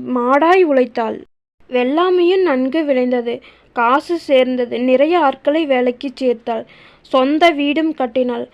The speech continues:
ஆடு, கோழிகளுக்கெல்லாம் பண்ணை ஒன்றை கட்டினாள். இந்த சமயத்தில்தான் மகனின் வியாபாரம் வீழ்ச்சி அடைந்தது. கூட வேலை பார்த்தவர்களே ரகுவை ஏமாற்றி காசை சுருட்டி கொண்டார்கள்.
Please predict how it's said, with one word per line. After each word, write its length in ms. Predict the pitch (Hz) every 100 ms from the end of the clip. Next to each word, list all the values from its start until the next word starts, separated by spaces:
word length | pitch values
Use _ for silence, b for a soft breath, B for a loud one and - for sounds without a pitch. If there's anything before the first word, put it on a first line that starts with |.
| b b -
ஆடு, 500 | 233 262 302 370 370
கோழிகளுக்கெல்லாம் 1000 | 285 277 294 302 311 311 - 262 262 311 381
பண்ணை 400 | 254 247 277 330
ஒன்றை 360 | 294 262 294 302
கட்டினாள். 560 | 262 - 262 247 233 247 B B B
இந்த 220 | - 254 262 277
சமயத்தில்தான் 960 | 262 285 320 - 330 285 254 277 339
மகனின் 580 | 285 240 240 302 359 359
வியாபாரம் 640 | 285 254 247 254 269 320 330
வீழ்ச்சி 520 | 269 294 320 - 330
அடைந்தது. 540 | 269 254 247 233 226 240 b b b b _
கூட 360 | 285 311 349 370
வேலை 440 | 285 262 294 311
பார்த்தவர்களே 800 | 285 254 254 262 254 240 233 226 226 - _ 247
ரகுவை 380 | 240 339 330 370
ஏமாற்றி 580 | 294 277 294 294 294 311
காசை 440 | - 240 262 330
சுருட்டி 440 | 330 294 254 247 269
கொண்டார்கள். 560 | 262 247 233 226 226